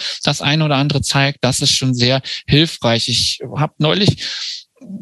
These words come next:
die Finanzfallen relativ einfach <laughs> zusammengefasst und hab gesagt, ach, diese ganzen vielen Fallen,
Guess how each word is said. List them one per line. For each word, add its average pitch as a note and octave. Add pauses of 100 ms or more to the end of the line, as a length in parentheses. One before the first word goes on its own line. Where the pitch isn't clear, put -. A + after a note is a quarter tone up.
(540)
die D#3+
Finanzfallen D#3
relativ D3
einfach D3+
<laughs> -
zusammengefasst E3
und C#3+
hab -
gesagt, C#3+
ach, B2+
diese C3
ganzen C#3+
vielen C3+
Fallen, D3+